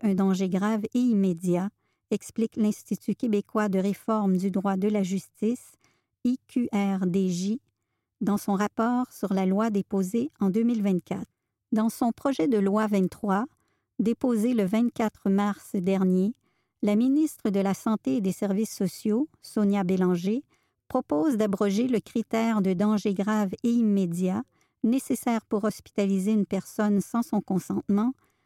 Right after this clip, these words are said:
pour le remplacer par un risque de danger. Cela permet d'agir dès que l'on constate une détérioration de l'état de la personne qui pourrait compromettre sa sécurité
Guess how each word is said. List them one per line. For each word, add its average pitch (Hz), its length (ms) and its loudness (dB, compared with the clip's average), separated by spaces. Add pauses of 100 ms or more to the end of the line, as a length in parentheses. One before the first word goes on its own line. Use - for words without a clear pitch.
(180)
pour 254 140 2
le 240 100 2
remplacer 262 920 0
par 196 180 0
un 190 200 2
risque 269 460 -4
de 240 220 0
danger. 180 500 0 (840)
Cela 277 260 0
permet 233 400 2
d'agir 233 560 2
dès 226 180 0
que - 120 -4
l'on 226 180 2
constate 208 580 -2
une 202 140 2
détérioration 214 880 0
de 208 80 0
l'état 190 320 -2
de 202 120 0
la 180 100 0
personne 247 640 -2
qui - 120 -6
pourrait 226 300 -2
compromettre 208 800 -2
sa - 160 -6
sécurité 208 800 -4